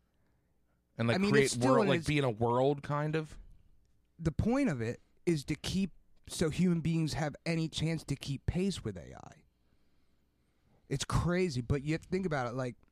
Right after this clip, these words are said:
Speaker 2: <clears throat> you can, you can basically interface with the internet through your mental,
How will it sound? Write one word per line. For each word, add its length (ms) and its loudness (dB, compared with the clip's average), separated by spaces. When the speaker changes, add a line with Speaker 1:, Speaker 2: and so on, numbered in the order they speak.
Speaker 2:
<clears throat> 1400 -14
you 180 -6
can, 280 -2
you 200 -8
can 320 -2
basically 640 -2
interface 840 -4
with 140 -2
the 200 -4
internet 560 -2
through 500 0
your 180 -2
mental, 440 -2